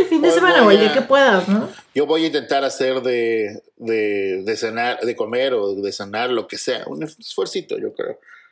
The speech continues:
Speaker 2: Y ahí sigues cuando te das cuenta como de que, ah, bueno, pues yo le echo un chingo de ganas a esto y tú no le estás poniendo la misma atención.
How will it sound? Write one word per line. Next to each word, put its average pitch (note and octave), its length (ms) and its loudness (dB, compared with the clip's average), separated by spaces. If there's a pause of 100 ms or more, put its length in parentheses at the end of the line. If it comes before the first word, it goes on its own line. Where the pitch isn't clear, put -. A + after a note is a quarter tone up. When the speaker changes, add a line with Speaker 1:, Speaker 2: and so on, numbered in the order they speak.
(300)
Speaker 2:
Y A#2 140 -2
ahí A#2 120 -4
sigues C3 300 -6
cuando C3+ 160 -4
te C3 80 -2
das A2 100 -6 (120)
cuenta A2+ 200 -8
como A2 140 -4
de G#2+ 60 -6
que, B2 80 -4
ah, B2+ 80 -2
bueno, B2 180 -4
pues - 140 -12
yo B2+ 80 -2
le C3 80 -4
echo - 140 -8
un - 40 -14
chingo B2 240 -4
de A#2+ 60 -2
ganas A#2+ 260 -4
a A#2+ 80 -2
esto A#2+ 420 -6 (300)
y A2+ 140 -8
tú C3 180 -6
no A#2 100 -6
le G#2+ 60 -6
estás G#2+ 180 -10
poniendo G#2 280 -6
la G2 100 -4
misma G2 240 -10
atención. - 480 -8